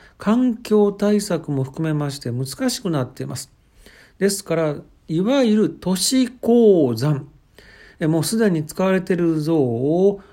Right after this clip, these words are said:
え、これを探すということですね。リサイクルの推進が重要だ」というのをおっしゃってまして、え、さらに、この社会の中に回収するというシステムを浸透させまして、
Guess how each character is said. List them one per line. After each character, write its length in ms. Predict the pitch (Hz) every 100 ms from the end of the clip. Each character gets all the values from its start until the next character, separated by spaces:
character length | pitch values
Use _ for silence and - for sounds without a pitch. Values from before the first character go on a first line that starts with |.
| _
え、 60 | 135
こ 160 | -
れ 80 | 131
を 160 | 185 202
探 320 | - 135 208
す 100 | 214
と 80 | 160
い 100 | 135
う 60 |
こ 140 | 123 117
と 80 |
で 60 | 117
す 120 | -
ね。 240 | 156 180 - _ _ _ _ - - -
リ 120 | 135
サ 220 | 135 254
イ 120 | 240
ク 200 | 214 -
ル 80 | 196
の 160 | 208 143
推 300 | - 147 139
進 340 | - 131 135
が 180 | 165 156
重 240 | 113 160
要 180 | 185 180
だ」 140 | 185 180
と 100 | 226
い 40 |
う 20 |
の 80 | 214
を 20 |
お 20 |
っ 40 | 139
し 120 | -
ゃ 80 | 131
っ 40 |
て 160 | 131 117
ま 160 | 113
し 100 | 110
て、 320 | - 170 123 - - - - - -
え、 60 |
さ 160 | 180 233
ら 160 | 233 180
に、 320 | 185 208 208 - -
こ 100 | 156
の 220 | 208 208 208 -
社 220 | - 220
会 160 | 214 214
の 100 | 180
中 260 | 170 165 156
に 120 | 131
回 340 | - 196 202
収 320 | 190 190 185
す 160 | 180 -
る 140 | 214
と 160 | 208 180
い 80 | 165
う 100 | 147
シ 200 | - 165
ス 80 | -
テ 120 | 156
ム 160 | 156
を 60 | 151
浸 360 | - 190 196 190
透 360 | - 180 175
さ 180 | 170 165
せ 220 | 156 160
ま 200 | 156 151
し 160 | 139 -
て、 340 | - 170 -